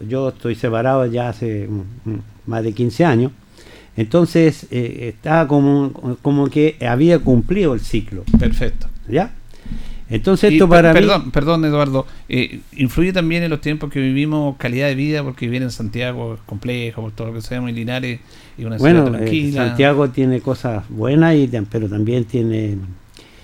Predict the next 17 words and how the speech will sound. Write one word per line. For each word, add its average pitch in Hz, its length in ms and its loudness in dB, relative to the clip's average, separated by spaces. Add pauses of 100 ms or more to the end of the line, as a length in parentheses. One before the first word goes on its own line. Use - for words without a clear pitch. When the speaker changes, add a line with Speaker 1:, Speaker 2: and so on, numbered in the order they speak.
(140)
Speaker 1:
eh, 98 200 -6
cosas 135 320 -4
que 127 140 -2
a 123 40 0
uno, 135 200 2
le, 120 160 -4
a 113 120 -4
mí, 156 400 0
a 113 140 -6
la 113 160 -4
edad 127 240 0
mía, 151 560 2
no 113 360 -6
hacen 160 200 -2
mal, 175 320 0
que 107 140 -12
son, 135 380 -4